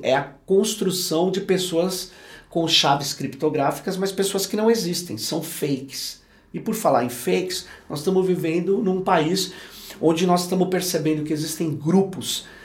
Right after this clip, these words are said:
é, milícias digitais que criam desinformação em massa, criam fakes o tempo todo. Agora, esses fakes de desinformação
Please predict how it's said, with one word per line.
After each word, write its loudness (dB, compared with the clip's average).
é, 2
milícias 4
digitais 0
que -8
criam 0
desinformação 4
em -2
massa, -6
criam 6
fakes 2
o -2
tempo 2
todo. 4
Agora, 8
esses 2
fakes 4
de -6
desinformação 0